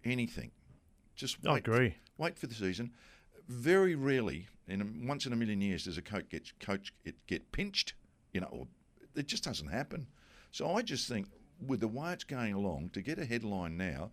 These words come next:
Speaker 1: this would be my personal opinion, let's just wait, let the season unfold, let the dust settle a bit. Uh, I'm sure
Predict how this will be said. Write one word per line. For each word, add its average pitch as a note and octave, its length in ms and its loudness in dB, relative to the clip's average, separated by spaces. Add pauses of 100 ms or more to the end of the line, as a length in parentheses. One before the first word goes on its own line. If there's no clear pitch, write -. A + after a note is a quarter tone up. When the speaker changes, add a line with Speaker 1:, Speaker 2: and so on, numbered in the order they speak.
(300)
Speaker 1:
this D#3 180 0
would A2 140 2
be G2+ 120 2
my G2 220 2
personal F#2+ 460 -2
opinion, D2+ 380 -8 (540)
let's D3+ 440 0
just A#2+ 320 0
wait, G2 320 2
let F2 140 -4
the E2+ 60 -6
season A#2 460 2
unfold, D2 600 -2 (260)
let D3 200 -2
the B2+ 60 -2
dust - 400 0
settle D#2+ 260 -2
a C2+ 40 -6
bit. C#2+ 260 -4 (800)
Uh, E2 220 0
I'm F#2 140 -2
sure B2+ 340 2